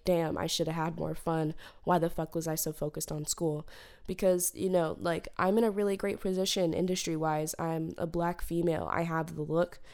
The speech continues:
I know what the fuck I'm talking about, and I know what the fuck I'm doing. And not to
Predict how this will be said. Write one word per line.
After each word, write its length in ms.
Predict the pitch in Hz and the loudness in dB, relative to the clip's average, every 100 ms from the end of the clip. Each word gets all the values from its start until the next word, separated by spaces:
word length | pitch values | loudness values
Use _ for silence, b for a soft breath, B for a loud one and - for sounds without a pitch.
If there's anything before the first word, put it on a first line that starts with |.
| B B | B B
I 120 | - | 2
know 180 | 160 175 | 6 8
what 140 | 180 180 | 8 4
the 80 | |
fuck 220 | 185 170 - | 0 -2 0
I'm 140 | 156 | -4
talking 400 | - 147 151 151 | -2 -4 -2 -2
about, 300 | 147 147 147 | -2 -4 -2
and 100 | 160 | 0
I 80 | 156 | 2
know 160 | 156 | 2
what 100 | 160 | 2
the 60 | 160 | 0
fuck 200 | - 156 | -4 -2
I'm 140 | 147 | -4
doing. 400 | 147 165 165 156 - B B | 2 4 4 2 -4 B B
And 160 | - 180 | 2 4
not 240 | 175 175 | 4 2
to 240 | - 160 | 2 0